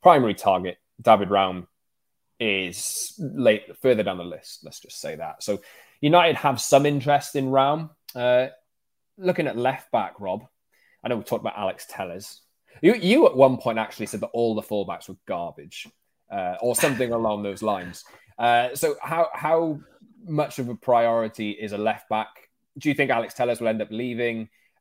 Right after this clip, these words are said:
And is, w-, A, will this happen? And B, is Luke Shaw the first choice still going into next season?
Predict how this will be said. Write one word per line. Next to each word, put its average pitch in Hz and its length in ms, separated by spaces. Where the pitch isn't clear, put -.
And 117 200
is, 110 600
w-, 120 180
A, 120 200
will 104 200
this 95 200
happen? 127 380
And 110 160
B, 120 280
is 113 180
Luke 113 220
Shaw 110 460
the 110 80
first - 460
choice 101 340
still 104 320
going 95 200
into 92 140
next 90 200
season? 95 280